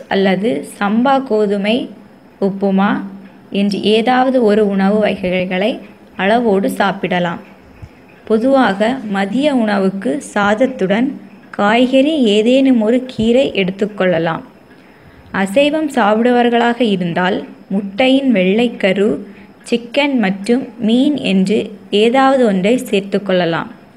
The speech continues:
காலையில் எடுத்துக்கொண்ட அதே மாதிரியான, அதே அளவிலான உணவையே இரவுக்கும் எடுத்துக்கொள்ளலாம். ஒவ்வொரு வேளையும் சாப்பிட்ட பின்பு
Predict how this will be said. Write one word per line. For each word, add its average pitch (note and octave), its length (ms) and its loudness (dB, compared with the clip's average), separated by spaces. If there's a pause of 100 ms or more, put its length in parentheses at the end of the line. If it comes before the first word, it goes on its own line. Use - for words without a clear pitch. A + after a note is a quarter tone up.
(400)
காலையில் C#4 720 0
எடுத்துக்கொண்ட G3+ 960 0
அதே A3 500 2
மாதிரியான, A3 1000 0
அதே F#3+ 400 2
அளவிலான G3+ 720 2
உணவையே F#3+ 640 0 (360)
இரவுக்கும் G#3+ 680 0
எடுத்துக்கொள்ளலாம். F#3 880 -2 (680)
ஒவ்வொரு B3+ 500 4
வேளையும் A3 480 2 (180)
சாப்பிட்ட C4 680 0
பின்பு G3+ 540 0